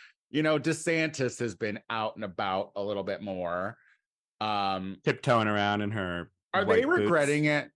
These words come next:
Speaker 1: Do you think at this point? I mean, everyone is saying that he doesn't know how to do anything off script. He doesn't field questions. And when he does field questions, he gets very angry and hostile. Like, like he, he can't get past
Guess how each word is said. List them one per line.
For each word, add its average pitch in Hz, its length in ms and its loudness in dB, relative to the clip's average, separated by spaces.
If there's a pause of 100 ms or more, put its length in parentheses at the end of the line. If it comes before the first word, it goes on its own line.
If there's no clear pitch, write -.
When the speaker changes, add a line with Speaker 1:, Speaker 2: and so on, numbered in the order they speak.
(140)
Speaker 1:
Do 160 80 2
you 151 140 6
think 151 300 0
at 135 120 -6
this 147 200 -2
point? 139 440 -2
I 165 120 -2
mean, 196 280 0
everyone 240 520 2
is 175 200 0
saying 127 420 0
that 117 120 0
he 127 180 -2
doesn't 143 380 0
know 165 140 2
how 160 160 0
to 147 100 2
do 135 180 0
anything 131 360 -4
off 123 240 -2
script. 113 520 -4
He - 80 -14
doesn't 139 440 -2
field 151 280 0
questions. 123 560 -4
And 98 120 -6
when 104 120 -4
he 101 120 -8
does 160 440 -2
field 131 320 -8
questions, 110 440 -8
he 113 60 -14
gets - 220 -12 (100)
very 135 460 -2
angry 127 400 -2
and 117 100 -4
hostile. 101 920 -4 (340)
Like, 110 300 -4 (300)
like 127 260 -4 (220)
he, 160 260 0
he 131 200 0
can't 160 500 -2
get 151 260 -2
past 127 640 -4